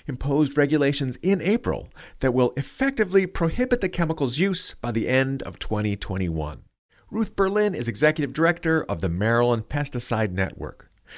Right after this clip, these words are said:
She said that Hogan's substitution of weaker regulations for a stronger law banning the pesticide was, in essence, a political trick. It's a way of replacing permanent legal action with temporary rules that the governor can alter or weaken at any time.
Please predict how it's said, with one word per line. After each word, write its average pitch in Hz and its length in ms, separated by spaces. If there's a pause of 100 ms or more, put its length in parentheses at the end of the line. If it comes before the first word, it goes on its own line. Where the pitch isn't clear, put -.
(200)
She - 240
said 196 320
that 110 140
Hogan's 147 500
substitution 156 880 (260)
of 107 220
weaker 226 340
regulations 131 840
for 110 200
a 95 60
stronger 135 560
law 113 300
banning 127 480
the 104 60
pesticide 85 720 (340)
was, 202 240
in 226 140
essence, 208 420
a 196 80
political 208 440
trick. - 400 (680)
It's - 100
a 208 60
way 233 240
of 202 100
replacing 175 640
permanent 175 560
legal 202 280
action 101 420 (340)
with - 240
temporary 214 640
rules 80 400
that - 140
the 156 40
governor 156 320
can 139 220
alter 175 420
or 101 180
weaken 123 420
at 87 180
any 101 200
time. 82 520